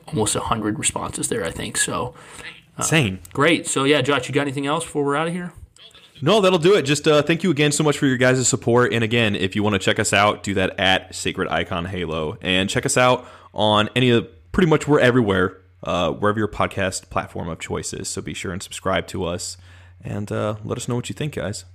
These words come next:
Speaker 2: But, uh, as for this episode, uh, he's Brian.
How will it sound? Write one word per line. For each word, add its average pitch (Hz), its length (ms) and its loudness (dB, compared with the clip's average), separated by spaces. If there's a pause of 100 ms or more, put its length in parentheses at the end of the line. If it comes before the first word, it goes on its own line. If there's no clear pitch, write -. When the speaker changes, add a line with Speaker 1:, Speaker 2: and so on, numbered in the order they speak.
(320)
Speaker 2:
But, 107 180 -2
uh, 127 240 2 (220)
as 147 80 -6
for 156 100 -4
this 190 160 2
episode, 180 560 2 (720)
uh, 151 340 4 (220)
he's 156 160 -4
Brian. 165 500 0